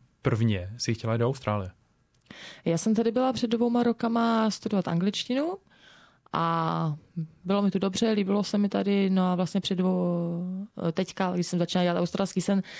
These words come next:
Speaker 2: tak v Čechách byla zima, stala se taková nepříjemná věc, že mi jedna televize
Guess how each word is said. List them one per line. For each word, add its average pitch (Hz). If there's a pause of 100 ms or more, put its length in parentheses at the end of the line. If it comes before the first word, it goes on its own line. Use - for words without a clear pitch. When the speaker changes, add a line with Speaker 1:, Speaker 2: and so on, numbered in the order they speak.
(200)
Speaker 2:
tak -
v -
Čechách 233
byla 175
zima, 233
stala 190
se 185
taková 170
nepříjemná 165
věc, 160
že 156
mi 156
jedna 151
televize 151